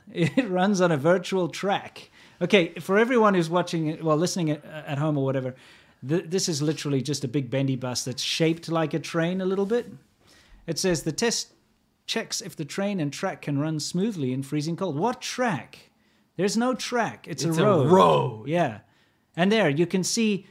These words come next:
Speaker 1: the tires of the bus on the, on the ground there, right? It's just
Speaker 2: Does,
Speaker 1: tires.
Speaker 2: I love that.
Speaker 1: It's got a steering wheel like a traditional bus as well.
Speaker 2: <laughs>
Speaker 1: Look, it's just a bus.
Speaker 2: <laughs> It's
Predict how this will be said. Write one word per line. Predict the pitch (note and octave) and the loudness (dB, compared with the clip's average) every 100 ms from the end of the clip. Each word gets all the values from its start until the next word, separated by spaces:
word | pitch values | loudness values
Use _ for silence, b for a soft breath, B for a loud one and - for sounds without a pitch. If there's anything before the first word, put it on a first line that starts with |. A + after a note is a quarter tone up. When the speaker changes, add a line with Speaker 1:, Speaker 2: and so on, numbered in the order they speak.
| B | B
Speaker 1:
the | - | -6
tires | E3+ F#3+ G3 D#3 A#2+ G2 | -4 0 2 2 2 -4
of | - E3+ C#3+ B2+ | -6 0 0 0
the | C#3 C3+ | 0 0
bus | A#2 A2 E3 B2 - - | -2 0 0 0 -6 -6
on | D3 D3 | -4 -2
the, | C#3 B2 - | -2 -4 -8
on | C#3+ | -6
the | C3 | -4
ground | C3 C3 B2 G#2+ | -4 -4 -4 -6
there, | G#2 F#2 - | -10 -16 -14
right? | A#2 C#3 - | -10 -10 -10
It's | A#2 - | -12 -10
just | D3 - | -10 -6
Speaker 2:
Does, | D3+ - | -6 -2
Speaker 1:
tires. | |
Speaker 2:
I | D#3+ | 2
love | D3 F3+ | 2 2
that. | G#3 F3 - | 0 -6 -2
Speaker 1:
It's | G#3 | -2
got | - D#4 | 4 4
a | B3+ | 6
steering | - - C4+ B3 A3+ | 2 0 2 4 4
wheel | A3 | 4
like | G#3 G3 | 4 2
a | G3 | -2
traditional | G#3+ G#3 G#3 G#3+ | -2 -2 -2 -2
bus | A3+ G#3+ G#3+ | 0 0 -2
as | G3 | -2
well. | A3 C3 - C#3 | 0 -2 -6 -14
Speaker 2:
<laughs> | - | -4
Speaker 1:
Look, | A#3 A3 D#3+ | -2 -2 -2
it's | G#3+ G#3+ | -4 -4
just | - C#4 - | -4 -4 0
a | G3 | 0
bus. | C#3+ F3+ A2+ - - - | 2 0 0 -6 -8 -12
Speaker 2:
<laughs> | _ _ | _ _
It's | D3 A3 | -4 0